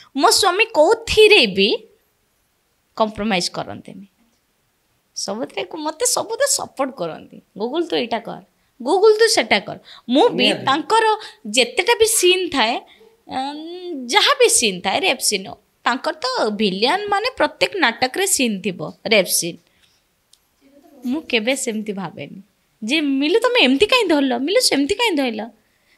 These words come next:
Speaker 1: ମୁଁ ତାଙ୍କୁ ବିଶ୍ୱାସ କରେ।
Speaker 2: ନା, ନା, ସେଟା ତ ନିହାତି। ଆମେ ତ, ଆମେ ଏଇ ଲାଇନ୍‌ରେ ଯେତେବେଳେ ଅଛି, ଏଇ line, ଆମେ ତ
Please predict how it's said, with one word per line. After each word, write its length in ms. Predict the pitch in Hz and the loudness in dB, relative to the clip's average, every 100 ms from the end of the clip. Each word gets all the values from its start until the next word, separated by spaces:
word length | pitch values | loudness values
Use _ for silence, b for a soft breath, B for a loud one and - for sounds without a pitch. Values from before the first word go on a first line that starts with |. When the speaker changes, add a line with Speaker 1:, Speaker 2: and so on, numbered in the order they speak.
| _ | _
Speaker 1:
ମୁଁ 80 | 277 | -4
ତାଙ୍କୁ 220 | 349 359 | -2 0
ବିଶ୍ୱାସ 520 | 311 214 - 240 233 - | -2 -4 -6 -6 -6 -8
କରେ। 300 | 147 - 180 214 _ _ _ 139 | -12 -14 -18 -20 _ _ _ -18
Speaker 2:
ନା, 100 | 202 | -16
ନା, 100 | 277 | -8
ସେଟା 280 | - - 226 | -6 -6 -4
ତ 140 | 240 | 0
ନିହାତି। 260 | 190 180 185 | 2 2 0
ଆମେ 180 | 180 180 | -2 -2
ତ, 60 | 196 196 B B | -4 -8 B B
ଆମେ 160 | - 147 | -2 2
ଏଇ 80 | 147 | 2
ଲାଇନ୍‌ରେ 340 | 139 135 156 | 2 0 0
ଯେତେବେଳେ 260 | 151 156 151 | -2 -2 -4
ଅଛି, 140 | 147 | -6
ଏଇ 120 | 139 143 | -4 -4
line, 220 | 143 139 | -4 -6
ଆମେ 180 | 139 143 | -8 -6
ତ 160 | 139 | -4